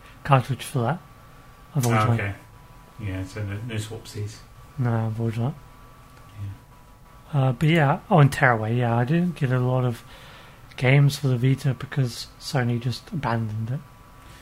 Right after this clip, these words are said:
Speaker 1: Which is a
Speaker 2: Yeah,
Speaker 1: shame.
Speaker 2: it is a shame
Speaker 1: Like
Speaker 2: because it, it's a good console, actually.
Speaker 1: It is, yeah. Though I might trade it in with the games to, uh,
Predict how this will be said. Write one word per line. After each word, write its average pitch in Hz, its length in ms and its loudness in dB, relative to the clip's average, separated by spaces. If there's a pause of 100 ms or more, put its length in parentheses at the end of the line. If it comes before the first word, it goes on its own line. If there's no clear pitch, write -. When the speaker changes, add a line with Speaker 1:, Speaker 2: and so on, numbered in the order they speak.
(280)
Speaker 1:
Which - 80 -4
is 170 100 2
a 170 40 4
Speaker 2:
Yeah, 151 400 6 (480)
Speaker 1:
shame. 151 100 -10
Speaker 2:
it 151 80 -8
is 120 80 -8
a 113 80 -6
shame - 160 2
Speaker 1:
Like 202 180 8
Speaker 2:
because 110 300 -6
it, 113 160 -4 (180)
it's - 120 -14
a 190 40 -6
good 220 220 0
console, 180 420 2
actually. 95 380 -8 (280)
Speaker 1:
It 233 120 6
is, 156 260 10
yeah. 131 320 6 (1300)
Though 160 100 10
I 180 120 12
might 202 260 8
trade 143 260 6
it 160 140 6
in 131 100 4
with 117 140 2
the 120 80 0
games 113 480 0
to, 120 420 -2
uh, 113 160 0